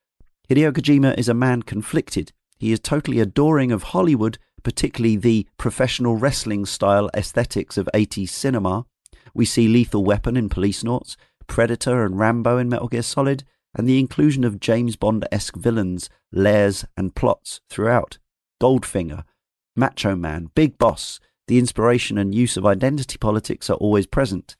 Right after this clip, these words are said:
Yet amidst this love and tribute, there appears to be consistent guilt for his feelings.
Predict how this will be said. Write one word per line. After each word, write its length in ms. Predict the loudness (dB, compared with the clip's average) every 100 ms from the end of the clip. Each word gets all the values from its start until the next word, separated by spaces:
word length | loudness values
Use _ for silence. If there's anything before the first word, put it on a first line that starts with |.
| _ _ 0
Yet 280 | 2 2 -4
amidst 480 | -2 0 -2 -6 -6
this 180 | -6 -2
love 380 | 2 2 0 -4
and 160 | -6
tribute, 480 | -4 -6 -2 -4 -6 _ -16 -2
there 120 | 0
appears 320 | 2 0 0
to 100 | -2
be 140 | -4 -4
consistent 800 | -6 -6 -6 -4 -6 -8 -8
guilt 340 | 0 0 0 -12
for 100 | -4
his 160 | -4 -4
feelings. 640 | -2 0 2 -2 -8 -20